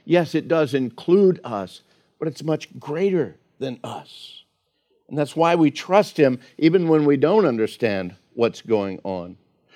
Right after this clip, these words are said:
Down in verse nine of chapter seventeen,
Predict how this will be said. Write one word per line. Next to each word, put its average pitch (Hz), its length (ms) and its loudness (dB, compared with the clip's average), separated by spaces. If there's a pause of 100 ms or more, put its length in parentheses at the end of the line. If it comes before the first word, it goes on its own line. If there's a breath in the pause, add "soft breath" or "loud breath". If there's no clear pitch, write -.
(400 soft breath)
Down 160 260 6
in 143 140 2
verse 151 340 6
nine 147 400 2
of 117 100 -4
chapter 139 320 0
seventeen, 127 600 0